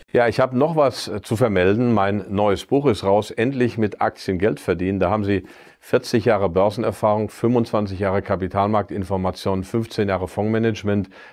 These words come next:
All diese Erfahrungen sind drin und vor allem erläutere ich die Königsanalyse, meine Methode, Top-Aktien auszuwählen, denn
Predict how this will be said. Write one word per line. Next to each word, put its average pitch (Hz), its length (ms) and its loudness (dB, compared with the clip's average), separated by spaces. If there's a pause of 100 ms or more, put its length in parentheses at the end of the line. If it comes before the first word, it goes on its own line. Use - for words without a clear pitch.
All 117 160 -2
diese 110 180 0
Erfahrungen 101 400 2
sind 92 240 -4
drin 127 220 2
und 143 100 -4
vor - 160 0
allem 123 160 0
erläutere 110 480 0
ich 107 220 -8
die 98 220 -4 (320)
Königsanalyse, 110 1000 0
meine 98 320 0
Methode, 110 680 2 (280)
Top-Aktien 110 840 -2
auszuwählen, 131 840 -4
denn 107 400 2